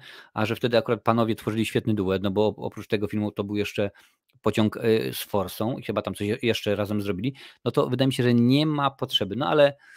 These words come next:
tak jak tutaj zresztą pisaliście, y, Krzysiu Lesiu pisał, kasa się zgadza, więc, e, e, robimy drugą część, tutaj będzie nowa wersja.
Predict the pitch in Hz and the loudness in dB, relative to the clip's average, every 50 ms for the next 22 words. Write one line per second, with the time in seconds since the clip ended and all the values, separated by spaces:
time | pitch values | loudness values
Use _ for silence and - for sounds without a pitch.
0 | - _ _ _ _ _ - 131 123 123 123 117 - 123 117 113 107 127 113 - | -20 _ _ _ _ _ 2 2 2 2 0 0 2 2 2 2 0 0 -2 0
1 | - 120 110 104 - - - 98 104 123 135 117 107 107 107 - - - 110 117 | 2 2 2 2 0 -2 -2 -2 -2 -2 -2 0 0 0 -2 -2 -4 -4 -2 0
2 | 113 110 107 113 104 - - 113 104 101 - - - 120 110 - 113 - 110 101 | 0 2 0 0 -2 0 0 0 0 0 -4 -2 0 0 0 0 -2 -2 -2 -2
3 | 101 101 117 110 110 113 107 110 110 107 - 135 - 113 110 110 - - 117 113 | 2 2 2 4 4 4 4 2 0 -2 -2 -2 -2 0 0 -2 -2 -4 -4 -2
4 | 110 107 110 110 110 110 104 110 110 110 107 - 139 131 131 - - 117 110 113 | -2 -2 -2 -2 -2 -2 -2 0 0 0 2 0 0 -2 -2 -6 -6 -4 -2 -2
5 | 113 110 110 127 127 117 107 101 98 - - - - - - | 0 2 4 4 4 4 2 0 -2 -4 -8 -10 -12 -14 -14